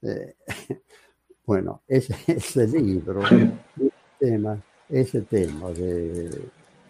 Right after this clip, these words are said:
el vector de Lenz. ¿Por qué digo vector de Lenz? Porque el vector de Lenz, si vos se quiere atacar el problema de Kepler, el problema de dos cuerpos,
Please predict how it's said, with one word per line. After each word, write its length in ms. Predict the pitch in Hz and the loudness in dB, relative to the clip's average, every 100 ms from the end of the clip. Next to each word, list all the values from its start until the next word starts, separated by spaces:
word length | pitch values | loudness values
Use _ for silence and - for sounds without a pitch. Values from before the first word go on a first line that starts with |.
| _ _ 139 | _ _ -12
el 380 | 95 87 85 87 - - | -8 -8 -8 -12 -18 -8
vector 360 | 101 - 139 120 | -6 2 4 6
de 100 | 107 | 6
Lenz. 440 | 120 85 87 87 _ _ _ _ _ _ _ - | 4 2 -2 -8 _ _ _ _ _ _ _ -2
¿Por 160 | 151 | 0
qué 120 | - 180 | 2 2
digo 220 | 127 104 | 6 4
vector 300 | 104 - 110 | 4 2 2
de 100 | 101 | 4
Lenz? 200 | 98 82 | 2 0
Porque 160 | 117 139 | -4 -4
el 60 | |
vector 260 | 175 180 247 | -2 -2 -4
de 120 | 196 | 0
Lenz, 400 | 170 147 208 - _ _ _ _ | 2 2 0 -4 _ _ _ _
si 160 | - 147 | -4 0
vos 180 | 185 185 | 0 0
se 100 | 202 | -2
quiere 240 | 208 170 | 0 0
atacar 440 | 147 147 - 139 104 | 2 0 0 0 0
el 80 | |
problema 340 | 98 131 135 139 | 0 0 2 0
de 80 | - | 2
Kepler, 460 | 127 104 - 85 | 2 2 0 -8
el 40 | 78 | -4
problema 420 | 110 131 139 117 | -2 0 0 0
de 60 | |
dos 180 | 107 113 | 0 -2
cuerpos, 540 | - 90 73 - - | -2 -4 -4 -10 -18